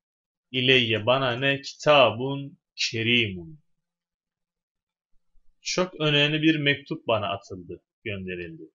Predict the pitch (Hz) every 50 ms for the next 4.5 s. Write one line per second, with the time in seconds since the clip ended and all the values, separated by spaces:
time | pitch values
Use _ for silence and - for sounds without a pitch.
0 | _ _ _ _ _ _ _ _ _ _ - 151 160 170 170 170 165 147 135 131
1 | 131 131 131 143 139 139 143 139 - _ - 220 214 _ - 151 127 113 107 107
2 | 123 143 151 143 139 - - - 131 127 123 120 117 113 117 117 120 117 113 107
3 | 101 110 131 147 151 147 139 - - - 123 120 117 117 117 113 110 110 107 110
4 | 120 131 139 143 147 151 151 147 147 151